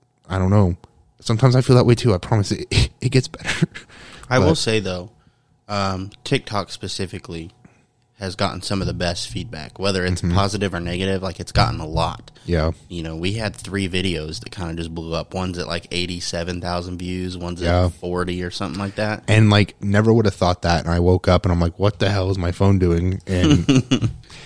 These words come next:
Speaker 1: I hope, I hope all of our social media does that because I, I, and like,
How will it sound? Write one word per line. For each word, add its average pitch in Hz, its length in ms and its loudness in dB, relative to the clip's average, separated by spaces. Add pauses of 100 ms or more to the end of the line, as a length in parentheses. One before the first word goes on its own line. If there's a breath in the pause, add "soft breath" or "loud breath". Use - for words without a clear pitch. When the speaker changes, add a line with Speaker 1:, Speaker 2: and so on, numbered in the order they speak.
(680 loud breath)
Speaker 1:
I 113 80 4
hope, 151 160 6 (380)
I 117 100 6
hope 127 240 8
all 95 120 6
of 92 80 2
our 85 80 4
social 95 260 0
media 87 160 0
does 85 200 0
that 78 200 0 (200)
because 110 220 6
I, 110 120 8 (100)
I, 107 160 4 (460 soft breath)
and 165 200 6
like, 156 180 4